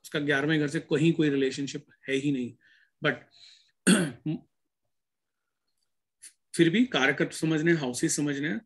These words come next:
तो जो इंपॉर्टेंट है, सेकंड हाउस फैमिली का है, सेवंथ हाउस सेक्सुअल मैटर्स का है, ट्वेल्थ हाउस ब्लड प्लेजर का है, फिफ्थ हाउस रोमांस, and टेंथ हाउस,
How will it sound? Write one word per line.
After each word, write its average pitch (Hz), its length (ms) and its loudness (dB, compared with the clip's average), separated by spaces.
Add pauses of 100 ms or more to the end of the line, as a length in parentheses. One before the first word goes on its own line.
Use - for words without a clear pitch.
तो 147 100 -6
जो 143 100 -4
इंपॉर्टेंट 139 520 -2
है, 185 380 -2
सेकंड 147 360 -4
हाउस 147 380 -4 (220)
फैमिली 143 340 0
का 165 120 -6
है, 156 200 -4 (360)
सेवंथ 139 480 -4
हाउस 139 300 -6
सेक्सुअल - 380 -6
मैटर्स 135 380 -6
का 151 120 -8
है, 147 180 -6
ट्वेल्थ 139 320 -4
हाउस 127 140 -10
ब्लड 123 300 -8
प्लेजर 131 320 -4
का 135 120 -10
है, 131 200 -12 (460)
फिफ्थ 160 220 -4
हाउस 147 180 0
रोमांस, 143 360 -2
and 185 240 -6
टेंथ 180 200 2
हाउस, 175 260 -2